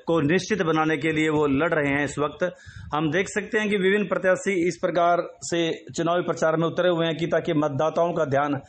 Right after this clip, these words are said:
अपनी तरफ आकर्षित कर सकें और वो अपनी, उनकी जो है वोट अपने चुनावी निशान पर वो लगा सकें। हमने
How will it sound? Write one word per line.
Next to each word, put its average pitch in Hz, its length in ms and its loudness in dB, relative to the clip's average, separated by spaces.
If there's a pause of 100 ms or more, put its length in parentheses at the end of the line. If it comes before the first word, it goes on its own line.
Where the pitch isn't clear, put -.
(260)
अपनी 170 280 0
तरफ 160 480 -2
आकर्षित 151 520 -2
कर 165 100 2
सकें 160 320 0
और 147 260 2
वो 143 560 0
अपनी, 156 500 0 (600)
उनकी 165 400 0
जो 147 140 0
है 151 80 2
वोट 151 340 0 (300)
अपने 147 560 -2 (380)
चुनावी 156 300 0
निशान 147 320 0
पर 147 160 0
वो 147 160 2
लगा 135 320 0
सकें। 165 460 -2 (920)
हमने 165 560 -2